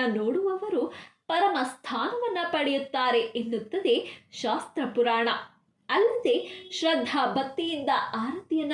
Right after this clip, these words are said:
ತೆಗೆದುಕೊಳ್ಳುವುದರಿಂದ ಭಕ್ತರು ಆಧ್ಯಾತ್ಮಿಕ ಉನ್ನತಿಯನ್ನ ಪಡೆಯುತ್ತಾರೆ. ಈ ಭಕ್ತಿ ಭಾವ ಮನಸ್ಸಿನಲ್ಲೂ ನೆಮ್ಮದಿ ಮೂಡಿಸುತ್ತದೆ.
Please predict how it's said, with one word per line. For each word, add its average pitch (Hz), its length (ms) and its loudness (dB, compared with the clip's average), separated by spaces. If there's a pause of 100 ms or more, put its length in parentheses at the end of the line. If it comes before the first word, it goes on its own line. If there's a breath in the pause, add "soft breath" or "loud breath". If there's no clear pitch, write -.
(140)
ತೆಗೆದುಕೊಳ್ಳುವುದರಿಂದ 262 1040 0 (500 loud breath)
ಭಕ್ತರು 370 920 0
ಆಧ್ಯಾತ್ಮಿಕ 311 800 0 (160)
ಉನ್ನತಿಯನ್ನ 277 640 0 (140)
ಪಡೆಯುತ್ತಾರೆ. 233 800 2 (580)
ಈ 247 220 2
ಭಕ್ತಿ 285 440 -2
ಭಾವ 240 440 0 (460 loud breath)
ಮನಸ್ಸಿನಲ್ಲೂ 320 840 2
ನೆಮ್ಮದಿ 277 540 2
ಮೂಡಿಸುತ್ತದೆ. 233 960 2